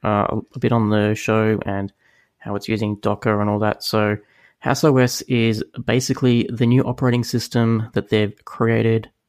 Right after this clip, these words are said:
for the specific purpose of running, uh, hass I O. So if you're ready to get confused with all the acronyms, here we go. So hass I O is a way to run Home Assistant.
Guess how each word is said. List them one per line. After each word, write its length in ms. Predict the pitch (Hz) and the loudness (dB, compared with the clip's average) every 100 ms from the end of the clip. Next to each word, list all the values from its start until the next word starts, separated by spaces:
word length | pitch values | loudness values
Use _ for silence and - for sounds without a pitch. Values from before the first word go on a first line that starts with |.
| _ | _
for 280 | - 110 107 | -2 2 2
the 80 | - | 0
specific 460 | - - 170 156 | -6 0 0 0
purpose 440 | - 104 117 117 - | 0 2 2 -2 -2
of 180 | 113 110 | -2 0
running, 420 | 107 107 107 - | 2 2 0 -2
uh, 200 | 101 98 - _ _ _ _ | -4 -6 -10 _ _ _ _
hass 240 | 110 - | -6 -2
I 160 | 104 101 | -2 -2
O. 160 | 95 - - _ _ - | -2 -4 -10 _ _ -10
So 140 | - | -6
if 160 | - 127 | -2 0
you're 80 | |
ready 220 | 127 139 131 | 2 2 2
to 320 | - 117 110 | 2 2 2
get 200 | 113 - | -2 -4
confused 320 | 113 117 117 | -2 0 0
with 120 | 113 | 0
all 80 | 113 | 2
the 100 | 107 | 2
acronyms, 640 | 107 - 107 107 104 - - _ _ - - _ _ _ - | 2 0 -4 -4 -6 -10 -20 _ _ -16 -16 _ _ _ -4
here 160 | 123 | -2
we 80 | 110 | 0
go. 160 | - - - - - - - | 0 -2 -6 -18 -20 -20 -14
So 340 | - 113 110 - | -4 2 2 2
hass 240 | 127 131 | 0 0
I 120 | 131 117 | 2 4
O 240 | 113 104 - | 2 0 -2
is 360 | 107 104 101 - | -2 -2 -4 -2
a 280 | 104 101 104 - | -2 0 0 0
way 300 | 107 104 107 | 2 2 0
to 260 | - 110 | 0 0
run 240 | - 113 110 | 2 2 2
Home 200 | 113 110 | 2 0
Assistant. 420 | 117 - 120 | 0 0 0